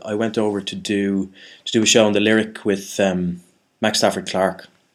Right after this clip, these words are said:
And, uh, and that kind of toured for a bit as well over here. And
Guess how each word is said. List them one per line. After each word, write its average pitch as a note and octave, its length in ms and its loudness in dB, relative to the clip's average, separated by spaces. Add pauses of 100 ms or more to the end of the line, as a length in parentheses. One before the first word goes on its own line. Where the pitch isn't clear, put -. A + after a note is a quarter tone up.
(960)
And, A2 320 0
uh, G#2+ 220 2
and G#2 100 2
that A2+ 140 2
kind A2 160 4
of F#2+ 80 -2
toured G#2+ 320 4
for G2+ 120 2
a F#2+ 60 2
bit F#2 200 2
as F2+ 120 -4
well F#2+ 220 2
over F2 140 -4
here. F#2 280 -2 (880)
And B2+ 260 8